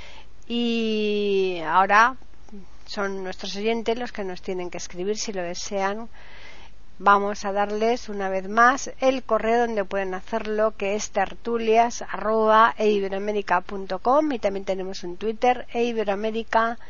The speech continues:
con las iniciales, eh, I y la A de América. Agradecerles como siempre la presencia a todos nuestros contertulios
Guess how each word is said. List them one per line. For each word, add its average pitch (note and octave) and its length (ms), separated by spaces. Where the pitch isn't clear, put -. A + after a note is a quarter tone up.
con G#3 120
las G3 200
iniciales, A3 840
eh, G#3 280
I D4+ 220
y A#3+ 180
la A3 300
A G#3+ 180
de F#3+ 80
América. F3 500
Agradecerles A3 680
como A3 220
siempre B3 600
la G#3+ 200
presencia G3 1040
a F#3+ 480
todos G#3+ 200
nuestros G3 280
contertulios C4+ 920